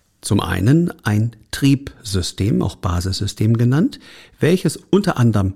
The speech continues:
Wünsche, Lust, Genuss oder auch Schmerz und Angst zum Ausdruck bringt. Dieses Triebsystem liegt im tieferen, phylogenetisch, also entwicklungsgeschichtlich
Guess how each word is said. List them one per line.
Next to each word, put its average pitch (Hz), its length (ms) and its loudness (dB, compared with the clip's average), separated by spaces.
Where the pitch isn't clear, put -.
Wünsche, 123 600 2
Lust, - 520 0
Genuss 98 500 0
oder - 240 -2
auch 113 80 -4
Schmerz 104 400 -2
und 104 180 -4
Angst - 480 -2
zum 95 240 -4
Ausdruck - 460 -8
bringt. - 340 -12
Dieses 208 420 0
Triebsystem 107 840 -2
liegt - 280 -2
im 110 160 -2
tieferen, 131 720 2
phylogenetisch, 127 840 2
also 98 260 -2
entwicklungsgeschichtlich 117 1300 0